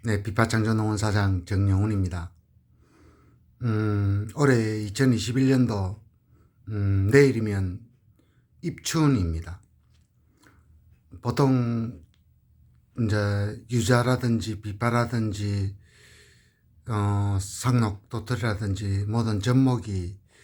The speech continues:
어, 저는 입춘부터 시작을 합니다. 음, 이천이십일 년도에는, 어, 열 가지를 상록, 도토리, 커피, 비파, 씨 없는 유자,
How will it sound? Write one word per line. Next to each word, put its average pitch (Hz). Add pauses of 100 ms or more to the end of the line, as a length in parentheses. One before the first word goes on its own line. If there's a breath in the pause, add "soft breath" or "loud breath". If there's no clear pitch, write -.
(400 soft breath)
어, 92 (380)
저는 98 (420)
입춘부터 104
시작을 90
합니다. 90 (880 loud breath)
음, 120
이천이십일 160
년도에는, 113 (680 soft breath)
어, 98
열 180
가지를 135 (240 loud breath)
상록, 185
도토리, -
커피, 95 (640 soft breath)
비파, 123 (500)
씨 -
없는 147
유자, 85